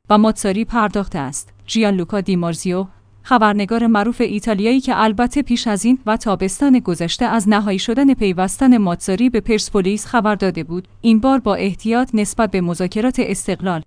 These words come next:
و ماتساری برخورد کرده و در وبسایت خود اینگونه نوشته است: «والتر ماتساری، سرمربی سابق ناپولی، در حال مذاکره با باشگاه ایرانی استقلال است.»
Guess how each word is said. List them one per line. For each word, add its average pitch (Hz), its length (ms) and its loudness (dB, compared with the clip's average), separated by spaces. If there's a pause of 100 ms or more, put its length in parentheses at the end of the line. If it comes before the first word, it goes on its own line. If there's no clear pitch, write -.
و 202 100 4
ماتساری 202 480 0
برخورد 190 480 -2
کرده 233 440 0
و 202 100 0
در 185 140 2
وبسایت 226 600 -2
خود 214 280 -4
اینگونه 247 380 4
نوشته 190 400 0
است: 143 280 -8 (360)
«والتر 220 420 2
ماتساری، 170 580 -6 (160)
سرمربی 214 720 2
سابق 208 460 -2
ناپولی، 190 640 0 (160)
در 196 160 4
حال 262 280 2
مذاکره 220 560 2
با 214 160 0
باشگاه 190 440 -2
ایرانی 190 480 2
استقلال 180 600 -4
است.» - 260 -10